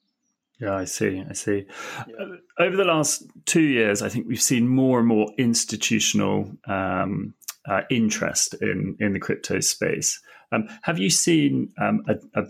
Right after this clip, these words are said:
Speaker 1: a big change, I suppose, you know, since you started off your operations? Um, have you seen a big
Speaker 2: Absolutely, yeah.
Speaker 1: change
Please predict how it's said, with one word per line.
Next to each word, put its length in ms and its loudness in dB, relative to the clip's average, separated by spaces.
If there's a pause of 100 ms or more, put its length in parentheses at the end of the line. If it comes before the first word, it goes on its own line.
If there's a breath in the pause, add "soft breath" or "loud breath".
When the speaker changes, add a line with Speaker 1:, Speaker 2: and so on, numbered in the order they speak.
Speaker 1:
a 80 0
big 200 0
change, 460 0
I 60 0
suppose, 320 0
you 160 0
know, 100 0
since 520 0
you 420 -2
started 420 -2
off 140 -2
your 200 0
operations? 680 -4 (140)
Um, 80 -4
have 100 -6
you 80 -4
seen 160 0
a 40 -2
big 100 0
Speaker 2:
Absolutely, 400 2
yeah. 100 4
Speaker 1:
change 240 4